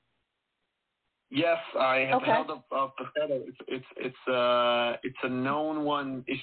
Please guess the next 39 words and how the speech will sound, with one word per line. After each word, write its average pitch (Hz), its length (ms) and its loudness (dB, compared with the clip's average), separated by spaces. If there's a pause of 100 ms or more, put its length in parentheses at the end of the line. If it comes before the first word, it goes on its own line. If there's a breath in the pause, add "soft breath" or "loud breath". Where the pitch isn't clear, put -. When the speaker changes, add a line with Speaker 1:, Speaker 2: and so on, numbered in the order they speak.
(120)
Speaker 1:
you 131 200 -2
are 127 160 0
into 135 320 -2
restaurants. 135 640 -2 (100)
Speaker 2:
Yeah. 180 300 4 (360)
Speaker 1:
But 139 260 2
Ashdod, 175 640 2 (580)
Ashdod 139 460 -2 (180)
generally 147 460 0
is 123 220 -4
not 131 320 0 (720)
very 139 360 2
tourist 147 360 0 (120)
heavy. 143 320 0
You 107 220 -2
know, 123 240 0
people 117 220 2
Speaker 2:
Right. - 180 4
Speaker 1:
who 131 80 -10
come 135 240 -6
to 135 100 -4
Israel, 135 440 0 (420)
they 135 80 0
usually 139 500 0
go, 143 440 0
like, 127 320 -2
to 117 160 -18
Tel 135 100 2 (100)
Aviv 147 520 4
or 135 80 4 (100)
to 202 80 4
Speaker 2:
Mm. 180 80 2
Speaker 1:
Jerusalem, 147 800 0
or 131 160 -8 (320)
maybe 139 300 2
they 139 160 2
visit 139 400 0
the 135 100 0
north 151 460 0